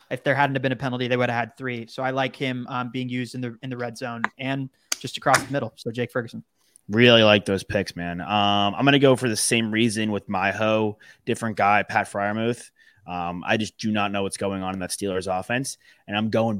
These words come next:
Speaker 2: back-to-back weeks with my same bro. I'm riding him, the Laporta potties. I'm fully bought in on Sam Laporta being a true tight end start in fantasy football this season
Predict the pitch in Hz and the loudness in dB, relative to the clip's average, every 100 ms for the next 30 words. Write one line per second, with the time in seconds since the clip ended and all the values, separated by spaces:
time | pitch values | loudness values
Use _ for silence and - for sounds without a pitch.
0 | 90 120 120 - 143 120 117 117 - 113 | 0 4 4 2 -2 2 2 2 -4 -4
1 | 104 - 85 98 95 - 101 98 92 101 | -4 -6 -10 -8 -6 -6 -6 -8 -6 -6
2 | 85 78 _ _ _ _ _ _ _ - | -6 -8 _ _ _ _ _ _ _ -8
3 | 110 101 113 113 110 107 107 101 98 - | -6 0 4 4 2 -2 -4 -6 -8 -12
4 | - 107 101 - 113 113 104 113 107 104 | -10 -6 -6 -6 -6 -6 -4 -2 0 0
5 | 104 98 - - 98 - 123 127 131 117 | -2 -6 -10 -12 -14 -8 -2 0 2 2
6 | 110 107 104 95 90 - 98 101 98 104 | 2 0 -4 -6 -8 -4 -4 -6 -10 -6
7 | 98 95 98 95 82 - - 113 104 101 | -6 -4 -6 -8 -10 -10 -4 -2 -2 -4
8 | - 98 92 - 95 87 - - 85 87 | -8 -4 -4 -6 -12 -10 -12 -10 -10 -10
9 | 90 90 82 85 - 82 78 76 82 - | -14 -14 -14 -14 -16 -18 -18 -18 -16 -18
10 | 57 - | -18 -20